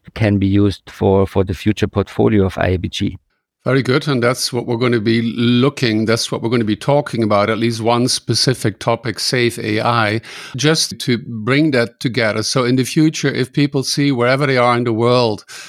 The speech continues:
Speaker 2: if, if they recognize above there a plane, which would be like an Airbus, there would be a very high chance that the parts, uh, let's say the wing of an Airbus, uh, in the past has been somehow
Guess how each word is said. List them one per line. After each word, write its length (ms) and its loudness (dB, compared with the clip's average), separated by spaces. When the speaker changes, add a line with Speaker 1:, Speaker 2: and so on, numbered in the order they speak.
Speaker 2:
if, 340 -4
if 220 -6
they 160 2
recognize 760 -2
above 420 -2
there 360 -2
a 80 -8
plane, 640 0
which 420 -2
would 160 -2
be 240 0
like 420 -2
an 120 -4
Airbus, 760 0
there 380 -2
would 240 -2
be 200 -2
a 80 -4
very 460 0
high 480 0
chance 540 0
that 180 -4
the 80 -8
parts, 800 0
uh, 240 -8
let's 240 -4
say 300 0
the 120 0
wing 440 2
of 160 0
an 80 -2
Airbus, 600 0
uh, 180 -4
in 140 2
the 80 0
past 680 0
has 340 -4
been 440 0
somehow 760 2